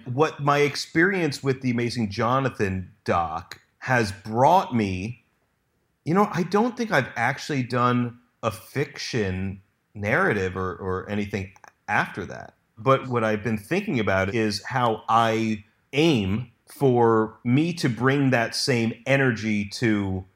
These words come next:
fiction work. I've said it before, but when I did fiction, comedy, T V, or whatever before, I prepped so heavy and would shot list and storyboard and do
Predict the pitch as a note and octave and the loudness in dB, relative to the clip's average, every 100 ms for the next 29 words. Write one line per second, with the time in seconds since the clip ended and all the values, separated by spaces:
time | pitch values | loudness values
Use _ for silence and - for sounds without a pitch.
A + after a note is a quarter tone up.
0 | _ _ C#3+ B2+ - A2 G2 G2 D#2+ - | _ _ -2 -2 -2 -2 0 -2 -2 -12
1 | - _ _ - G#2 - E3 C#3+ A#2 A2+ | -20 _ _ -10 -8 0 2 2 -2 -2
2 | C3 B2 G#2 G#2 G#2+ A#2+ A#2 A2 A2 G#2+ | 2 4 4 0 0 0 2 4 4 2
3 | G#2 F#2+ A#2 A#2+ A2+ G#2+ - G2 B2 A2 | 0 -2 0 0 0 -4 -12 -8 -6 -6
4 | - G#2+ G#2 G2 G#2 G2+ G#2 G2+ G2 A2 | -4 -4 -2 -6 -2 0 0 -4 -6 -6
5 | G2 G2+ G2+ F#2+ F#2 F#2+ A2 G2 F#2+ G2 | -4 -4 -2 -4 -2 0 0 0 -4 -6
6 | F#2 G2 F#2+ F3+ D3+ G#2+ F#2+ - _ _ | -8 -8 -2 4 6 6 2 -6 _ _
7 | - G#2 G2+ - - B2+ - - - C3+ | -6 -6 -6 -2 2 2 2 -8 -2 2
8 | B2 A2+ A#2 F#2+ F2 D#2+ G#2+ G2+ F#2 - | 2 2 2 0 -2 -10 -8 -6 -6 -8
9 | - C3+ A#2 A#2+ A2 - G2 - C#3+ B2 | -2 0 0 -2 -4 -4 -10 -4 0 0
10 | A#2 A#2 G#2+ G2 G2 A#2+ A#2 A2 | 0 4 4 2 -4 -2 -2 -2